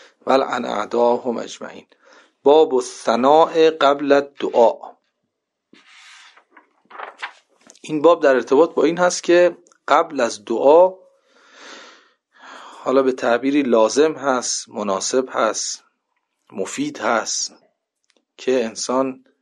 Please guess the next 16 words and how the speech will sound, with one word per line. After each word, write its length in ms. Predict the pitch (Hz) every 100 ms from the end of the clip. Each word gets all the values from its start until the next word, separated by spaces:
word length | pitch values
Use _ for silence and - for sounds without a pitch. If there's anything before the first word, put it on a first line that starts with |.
| _ _ -
ثناء 580 | - - 117 127 135 123
خداوند 600 | - 104 101 107 131 131
رو 60 |
مطرح 380 | 104 90 - 90
کنه. 320 | - 92 - _ _ -
در 140 | 139
روایات 540 | 135 139 135 139 143
کلمهٔ 320 | - 104 110 127
ثنا 600 | - 117 104 131 131 -
آمده، 560 | 110 104 101 110 110 _ _ _ _ _ _ -
اول 240 | 107 113
ثنا 540 | - - 107 110 120 -
کنی 400 | - - 123 117
بعد 340 | 120 113 -
دعا 260 | - 92 92
کنی. 360 | 95 - 92